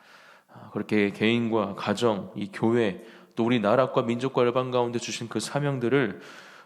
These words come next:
우리가 하나님께서 주시는 힘과 능력으로 온전히 감당할 때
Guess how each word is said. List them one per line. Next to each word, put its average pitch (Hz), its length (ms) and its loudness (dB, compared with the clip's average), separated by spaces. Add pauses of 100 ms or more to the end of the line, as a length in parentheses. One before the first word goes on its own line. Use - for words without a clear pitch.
우리가 120 920 0
하나님께서 127 500 -4
주시는 110 400 -6
힘과 143 320 -2
능력으로 110 640 -4
온전히 110 400 -4
감당할 104 520 -4
때 113 360 -4